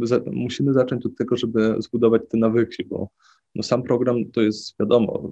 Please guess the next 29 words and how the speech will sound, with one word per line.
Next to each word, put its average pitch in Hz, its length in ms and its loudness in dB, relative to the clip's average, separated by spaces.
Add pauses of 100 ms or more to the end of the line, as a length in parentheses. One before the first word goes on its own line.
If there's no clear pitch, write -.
e, - 520 -6
jakby 107 500 -2
instrument 113 380 -2
jakiś - 200 -6
techniczny, 123 600 -2 (600)
e, 107 280 0
ale 110 520 2
jeżeli 113 320 4
my 117 120 2
nie, 123 220 4
nie 113 160 2
zdobędziemy 113 480 2
takiego 110 340 2
nawyku 110 480 2
też - 360 -4
myślenia 113 520 0
o 101 60 2
tym, 98 260 -2
a 104 100 -6
tego 117 260 0
na 110 100 4
razie 101 240 2 (200)
przede 101 180 -12
wszystkim - 360 -4
brakuje, 98 480 -2 (320)
o 110 80 -4
tej 101 140 -4
perspektywie 110 520 -2
długoterminowej, 110 920 2